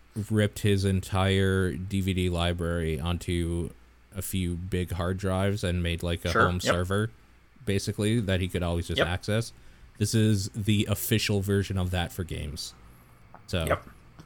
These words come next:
Speaker 2: <clears throat> Yep. Um, I think this is a cool move. I think it goes pretty hand in hand with Microsoft making some really interesting plays about
Speaker 1: Mm-hmm.
Speaker 2: going forward. Um, it definitely gets me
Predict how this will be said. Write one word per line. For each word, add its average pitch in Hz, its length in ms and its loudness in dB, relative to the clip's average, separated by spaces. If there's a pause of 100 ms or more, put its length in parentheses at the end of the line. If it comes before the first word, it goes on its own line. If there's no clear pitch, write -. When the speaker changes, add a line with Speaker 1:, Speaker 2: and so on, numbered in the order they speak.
(340)
Speaker 2:
<clears throat> 127 160 -8 (100)
Yep. - 280 -2 (320)
Um, 123 400 6 (320)
I 139 100 12
think 160 140 4
this 151 120 4
is 135 80 2
a 131 60 4
cool 151 240 0
move. 143 400 2 (100)
I 123 60 -6
think 156 160 0
it 135 240 -2
goes 131 260 6
pretty 143 280 2
hand 127 240 2
in 120 80 -2
hand 120 280 2
with 117 220 0 (260)
Microsoft 127 600 6
making 117 240 0
some 110 240 0
really 113 280 2
interesting 107 520 -4
plays 110 540 2 (640)
about 123 180 6
Speaker 1:
Mm-hmm. 117 80 6
Speaker 2:
going 110 200 2
forward. 120 480 4 (260)
Um, 107 380 2 (220)
it 117 80 -2
definitely 127 360 4
gets 120 240 2
me 113 360 0